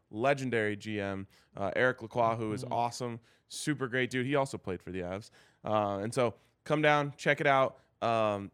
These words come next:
Speaker 1: get your tickets online. Go to, uh, D N V R dot eventbrite dot com to get it. Actually, no, you have to go to the D N V R dot com 'cause you have to be a member. And then
Speaker 2: Yay.
Speaker 1: you'll get your, uh, your link to buy tickets. Super affordable.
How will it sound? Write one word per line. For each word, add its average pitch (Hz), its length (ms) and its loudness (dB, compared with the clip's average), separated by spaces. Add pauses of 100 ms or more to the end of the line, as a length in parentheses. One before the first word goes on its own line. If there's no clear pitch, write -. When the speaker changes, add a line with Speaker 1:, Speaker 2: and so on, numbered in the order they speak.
(260)
Speaker 1:
get 143 200 -2
your 165 100 2
tickets 147 500 -2
online. 127 580 0
Go 117 220 0
to, 117 240 2
uh, 110 60 2
D 113 160 -4
N 127 60 -2
V 127 100 0
R 123 120 2
dot 120 180 0
eventbrite 110 360 -2
dot 98 220 -4
com 113 220 -6
to 120 100 -12
get 117 140 -4
it. 127 100 -4
Actually, 127 320 -2
no, 135 120 0
you 110 120 -2
have 123 100 -2
to - 60 -14
go 131 80 -2
to 120 80 -2
the 160 160 -2
D 165 140 2
N 127 100 0
V 123 120 -2
R 120 100 4
dot 110 140 0
com 123 200 -4
'cause 107 200 -8
you 120 80 2
have 117 80 0
to - 60 -8
be 143 100 2
a - 20 2
member. 156 480 2
And 135 500 0
then 180 160 8
Speaker 2:
Yay. 170 60 2
Speaker 1:
you'll 156 260 4
get 139 320 0
your, 135 240 2
uh, 117 240 2 (340)
your 135 140 2
link 151 440 2
to 143 80 -4
buy 127 240 6
tickets. 131 480 -2 (260)
Super 170 340 0
affordable. 151 640 4